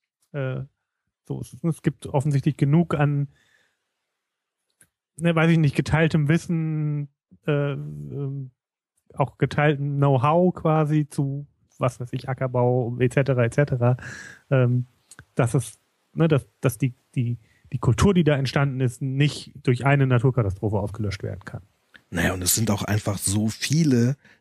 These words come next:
Speaker 2: dass hinterher auch nach einer Naturkatastrophe noch genug Leute leben, dass diese Gesellschaft weiter existiert.
Speaker 1: Genau, das,
Speaker 2: So.
Speaker 1: das meine ich.
Speaker 2: Ja. Also genau, so, sowas in der Art würde ich auch sagen.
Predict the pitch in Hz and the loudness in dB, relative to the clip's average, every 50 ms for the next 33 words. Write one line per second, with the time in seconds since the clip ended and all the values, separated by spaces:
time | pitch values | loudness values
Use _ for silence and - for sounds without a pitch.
0 | _ _ - 95 - - - - 131 131 - 117 104 101 110 107 - - 110 120 | _ _ -4 -2 -2 -2 0 0 0 0 0 2 2 2 2 2 0 0 -2 -2
1 | 117 123 127 120 117 107 113 117 110 110 104 - - 135 135 123 - 123 110 110 | 0 0 2 2 2 2 2 2 2 2 0 0 -2 -4 -4 -2 -4 -4 -4 -2
2 | 104 - - - 110 113 107 - - 104 98 101 104 101 - _ _ - 101 101 | -4 -4 -6 -6 -6 -6 -4 -4 -2 -2 0 0 -2 -4 -6 _ _ 0 2 2
3 | 113 117 113 - - 110 104 107 107 107 - - 104 101 110 110 120 107 117 107 | 2 0 0 -4 -2 0 2 2 2 0 0 -2 0 2 2 2 2 2 2 2
4 | 110 107 - - 104 98 87 95 90 85 82 95 90 82 92 110 135 - - 82 | 2 0 0 -2 -2 -2 0 0 -2 -2 -2 -4 -4 -2 0 0 0 -2 -4 -8
5 | 80 - - - 80 78 - - 82 - - - - - - - - 151 135 120 | -10 -12 -12 -10 -10 -10 -8 -10 -12 -10 -10 -10 -8 -6 -6 -4 -2 0 0 2
6 | 104 92 - - - 120 - - - - - 127 117 - 123 120 113 104 101 95 | 0 0 -2 -2 -4 -4 -4 -6 -6 -4 -4 -2 0 2 2 2 2 2 -2 -4
7 | - - - _ - 98 82 - _ - - - - _ _ _ _ _ _ _ | -8 -12 -18 _ -6 -6 -6 -6 _ -14 -18 -18 -18 _ _ _ _ _ _ _
8 | _ _ _ _ - - - - - - - 117 123 131 127 139 139 127 117 101 | _ _ _ _ -20 -20 -20 -20 -8 -2 0 2 2 2 2 2 2 2 2 0
9 | 123 139 - 113 120 143 143 151 147 - - 139 139 135 127 120 139 151 - - | -2 -2 0 0 0 2 2 2 0 0 0 0 0 0 0 0 -2 -4 -2 -2
10 | 143 139 139 127 - - 143 156 - - 147 151 156 151 | -2 -2 0 0 0 0 -2 -2 0 0 0 0 0 0